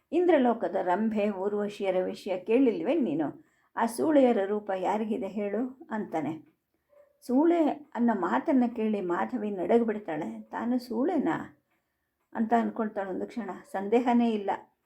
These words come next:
ದೇವಲೋಕದವರು ಈ ಸೂಳೆತನದಲ್ಲೇ ಸಂತೋಷವಾಗಿದ್ದಾರೆ, ಆದರೆ ನಾನು ಮಾತ್ರ ಸಂಕಟ ಪಡ್ತಾ ಇದ್ದೀನಿ. ಯಾಕೆಂದರೆ ನನ್ನ ಮನಸ್ಸು ಈ ಕಾರ್ಯಕ್ಕೆ ಒಲ್ಲೋದಿಲ್ಲ ಅಂತ ಮನಸ್ಸಲ್ಲಿ ಅಂದ್ಕೊಳ್ತಾಳೆ.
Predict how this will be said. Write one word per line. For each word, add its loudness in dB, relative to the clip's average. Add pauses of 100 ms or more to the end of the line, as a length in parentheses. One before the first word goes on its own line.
(360)
ದೇವಲೋಕದವರು 2
ಈ -4
ಸೂಳೆತನದಲ್ಲೇ 0
ಸಂತೋಷವಾಗಿದ್ದಾರೆ, -4
ಆದರೆ -2
ನಾನು 0
ಮಾತ್ರ -2 (540)
ಸಂಕಟ -4
ಪಡ್ತಾ -8
ಇದ್ದೀನಿ. -6
ಯಾಕೆಂದರೆ -4 (180)
ನನ್ನ 4
ಮನಸ್ಸು 0
ಈ -4
ಕಾರ್ಯಕ್ಕೆ -6 (240)
ಒಲ್ಲೋದಿಲ್ಲ 2 (280)
ಅಂತ -12
ಮನಸ್ಸಲ್ಲಿ -6
ಅಂದ್ಕೊಳ್ತಾಳೆ. -6